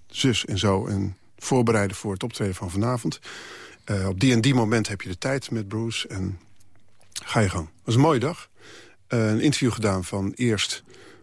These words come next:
eh, ruim een uur. En daarna hebben we alles kunnen filmen, van soundcheck tot en met, eh, gesprekjes in de crewroom. Eh,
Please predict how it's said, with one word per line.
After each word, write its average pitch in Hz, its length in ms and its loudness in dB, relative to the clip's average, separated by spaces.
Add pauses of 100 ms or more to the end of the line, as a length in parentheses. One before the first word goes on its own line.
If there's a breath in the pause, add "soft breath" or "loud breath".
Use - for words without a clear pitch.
(200 loud breath)
eh, - 140 -8 (420)
ruim 107 260 6
een 107 160 0
uur. 107 360 2 (380 loud breath)
En 101 100 2
daarna 113 220 6
hebben 110 200 4
we - 40 -4
alles 123 160 -2
kunnen 101 220 -4
filmen, 113 300 -2
van - 140 -4
soundcheck 120 440 2
tot - 180 -8
en 104 80 -2
met, 95 280 -2
eh, 92 60 -6 (420 loud breath)
gesprekjes - 680 0
in 110 180 0
de 92 80 -2
crewroom. 107 840 2
Eh, 101 100 -8